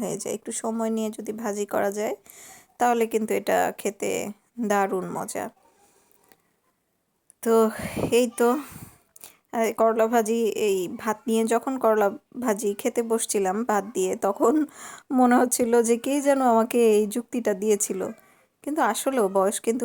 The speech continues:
হয়ে গেছে, বয়স বেড়ে যাচ্ছে। খাবারের, খাবারের টেস্টেরও খুব চেঞ্জেস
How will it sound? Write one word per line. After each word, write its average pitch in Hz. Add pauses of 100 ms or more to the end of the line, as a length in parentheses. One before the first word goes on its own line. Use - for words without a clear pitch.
হয়ে 196
গেছে, 226 (1900)
বয়স 220 (140)
বেড়ে 208
যাচ্ছে। 208 (2250)
খাবারের, 214 (1500)
খাবারের 202
টেস্টেরও 214 (460)
খুব 220 (180)
চেঞ্জেস 190